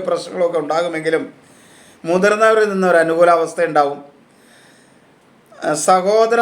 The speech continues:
സ്ഥാനീയർ അനുകൂലമായിരിക്കും. വിദ്യാർത്ഥികൾക്കൊക്കെ അനുകൂലമായ സമയമാണ്. തന്നെക്കാൾ മുതിർന്നവരിൽ നിന്ന് ആദരവ്, അംഗീകാരമൊക്കെ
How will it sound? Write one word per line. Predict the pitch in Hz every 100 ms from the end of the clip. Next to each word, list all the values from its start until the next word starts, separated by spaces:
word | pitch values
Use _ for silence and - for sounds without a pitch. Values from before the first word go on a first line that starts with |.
| 226
സ്ഥാനീയർ | 226 196 185 185 175 170
അനുകൂലമായിരിക്കും. | 165 170 165 156 147 147 147 143 _ _ _ _ _ _ 156
വിദ്യാർത്ഥികൾക്കൊക്കെ | 180 190 214 226 233 233 220 214 202 180
അനുകൂലമായ | 170 175 175 170 165 156 160
സമയമാണ്. | 151 151 147 143 135 135 - _ _ _ -
തന്നെക്കാൾ | 165 175 180 175
മുതിർന്നവരിൽ | 170 185 190 185 175 170
നിന്ന് | 165 165 160 151
ആദരവ്, | 165 165 170 160 160 156
അംഗീകാരമൊക്കെ | 151 165 185 170 160 151 143 151